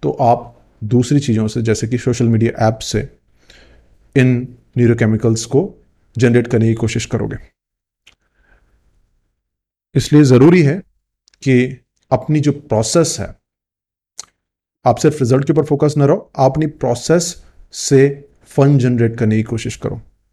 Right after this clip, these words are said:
अगर आपको ऐसा लगता है कि आप ऐसी job में हो जिसके हर एक part को आप hate करते हो,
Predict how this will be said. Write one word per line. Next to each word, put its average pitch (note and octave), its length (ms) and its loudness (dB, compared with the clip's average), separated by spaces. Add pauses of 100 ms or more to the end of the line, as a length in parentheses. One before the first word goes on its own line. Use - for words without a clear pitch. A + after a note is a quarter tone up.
(680)
अगर A#2 60 0
आपको A#2+ 240 2
ऐसा B2+ 100 0
लगता C3 220 0
है C3+ 80 2
कि C3 60 -2
आप A#2 180 2
ऐसी B2+ 180 -2
job A#2+ 360 0
में C3+ 60 -2
हो B2+ 120 -2
जिसके B2+ 440 -2 (400)
हर E3 320 2 (140)
एक C#3+ 400 2
part A#2+ 260 4
को - 140 -6
आप A2+ 440 -2 (100)
hate C3 220 2
करते - 360 -8
हो, - 80 -12